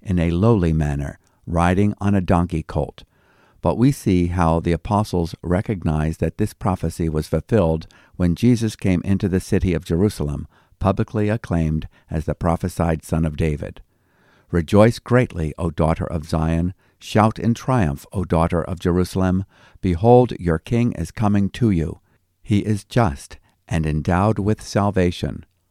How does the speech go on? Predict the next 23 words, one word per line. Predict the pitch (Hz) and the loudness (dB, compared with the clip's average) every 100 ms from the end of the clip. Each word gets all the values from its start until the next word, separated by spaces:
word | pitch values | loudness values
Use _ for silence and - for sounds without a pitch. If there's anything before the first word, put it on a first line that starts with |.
| _ | _
humble | - 95 98 110 117 - | -2 0 2 0 -2 -8
and | - 80 71 | -10 -6 -4
mounted | 80 90 101 95 | -2 -2 -2 -2
on | 95 95 | -2 -2
a | |
donkey, | 85 90 85 - 87 85 - _ - | 0 0 0 -2 -4 -4 -10 _ -4
even | 120 123 117 - | -2 0 -2 -2
on | 98 | 0
a | 104 | 0
colt, | - 101 82 - - _ _ - | 0 0 0 -2 -16 _ _ -6
the | 85 | -6
foal | - 117 85 76 | -2 0 0 0
of | 80 76 | -2 -4
a | |
donkey." | 76 73 69 60 87 _ _ _ _ - | -2 -4 -6 -12 -14 _ _ _ _ -8
Zechariah | 82 82 90 90 87 90 | -6 -2 0 2 2 -2
chapter | - 76 - 85 | -4 -4 -2 -2
nine, | 82 80 78 76 | 0 0 -2 -2
verse | 80 - | -2 -2
nine. | 82 76 69 76 - _ _ - | -4 -2 -6 -10 -18 _ _ -4
Warren | 92 107 95 82 | 0 2 2 0
Wiersbe | 98 113 - 78 76 80 | 0 0 -2 -4 -4 -6
writes | 90 90 104 - | -2 -2 -2 -6